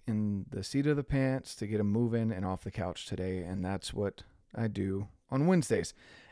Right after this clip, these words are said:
And on Saturdays, I release the awesome episodes where I have conversations with people and just enjoy,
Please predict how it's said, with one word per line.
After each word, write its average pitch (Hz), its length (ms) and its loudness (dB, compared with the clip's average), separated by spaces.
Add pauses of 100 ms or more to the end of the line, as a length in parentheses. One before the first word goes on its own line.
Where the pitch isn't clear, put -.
And 123 100 0
on 117 160 0
Saturdays, 135 580 4 (520)
I 110 60 2
release 110 340 2
the 107 140 0
awesome 101 480 0 (360)
episodes 113 680 2
where 104 160 4
I - 20 2
have 104 220 -2
conversations 117 720 0
with 113 160 -4
people 110 420 0 (880)
and 117 140 0
just 107 220 -2
enjoy, 104 640 2